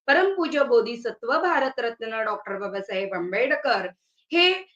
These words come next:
महान थोर पुरुष या भूमीवर आले आणि त्यांनी बघितलं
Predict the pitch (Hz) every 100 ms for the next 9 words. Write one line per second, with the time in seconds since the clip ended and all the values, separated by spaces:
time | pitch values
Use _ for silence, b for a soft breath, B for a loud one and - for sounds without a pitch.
0 | _ 247 262 320 381 403 415 381 320 320
1 | 294 294 285 269 254 254 240 233 220 202
2 | 226 269 226 226 262 269 277 320 330 214
3 | 262 294 - 269 208